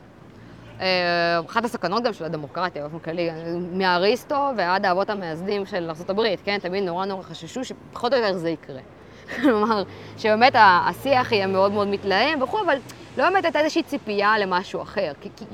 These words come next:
כי זה לא כל כך לוגי, כי בסופו של דבר אם אנחנו באמת, במיוחד במדינות כל כך גדולות, כן? אנחנו,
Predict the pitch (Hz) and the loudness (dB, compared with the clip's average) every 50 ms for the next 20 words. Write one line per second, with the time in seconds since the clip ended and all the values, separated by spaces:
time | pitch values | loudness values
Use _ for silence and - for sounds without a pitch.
0 | - - - - - - 254 233 254 277 311 339 302 294 - - 233 226 208 208 | -20 -20 -20 -20 -10 -6 0 0 2 2 2 0 -2 -4 -4 -4 -2 0 0 0
1 | 202 165 143 - 190 185 185 233 240 277 294 294 269 240 240 247 247 254 247 233 | 0 -2 -4 -6 -8 -6 -4 -4 -4 -4 -4 -4 -4 0 0 2 2 2 0 -2
2 | 233 220 - 214 202 196 214 240 240 - - - - - - - - - - - | -4 -4 -4 -4 -2 0 2 2 2 0 -2 -10 -20 -20 -20 -20 -20 -20 -20 -18
3 | - - - - - - - - - - - - - - - - - - 254 262 | -18 -18 -18 -18 -18 -18 -18 -16 -16 -16 -16 -16 -16 -16 -18 -12 0 2 4 6
4 | 262 - - 294 302 302 302 285 254 233 240 226 226 214 180 220 202 196 185 180 | 6 6 8 6 8 8 6 4 6 4 4 4 4 2 2 4 4 6 6 8
5 | 202 240 220 180 170 - - 254 254 269 254 240 - 220 214 | 8 8 8 6 6 2 2 4 4 6 4 4 2 -2 -2